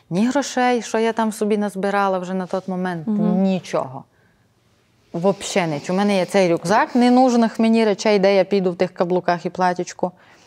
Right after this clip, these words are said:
Speaker 1: і косметичка. А я не фарбувалася поки ще дуже довго. Я ходила в речах мого молодого чоловіка перший час. І була ситуація, як я поняла, що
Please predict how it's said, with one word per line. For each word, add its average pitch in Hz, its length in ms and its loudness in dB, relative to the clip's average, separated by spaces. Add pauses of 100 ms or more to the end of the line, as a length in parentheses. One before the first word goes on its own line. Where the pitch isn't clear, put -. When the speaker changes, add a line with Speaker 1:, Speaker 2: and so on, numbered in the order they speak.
(160)
Speaker 1:
і 196 80 -2
косметичка. 185 800 0
А - 60 -2
я 170 140 2
не 165 80 -4
фарбувалася 175 600 0
поки 170 220 -6
ще 170 180 -4
дуже 160 280 -2
довго. 147 340 -4 (240)
Я 190 100 2
ходила 226 420 4
в 190 40 2
речах 202 340 -2
мого 196 220 0
молодого 175 380 0
чоловіка 156 460 -4
перший - 340 -8
час. - 300 -10 (560)
І 202 280 4
була 233 260 4
ситуація, 220 500 0
як 214 220 0
я 190 100 0
поняла, 165 500 -2
що 160 340 0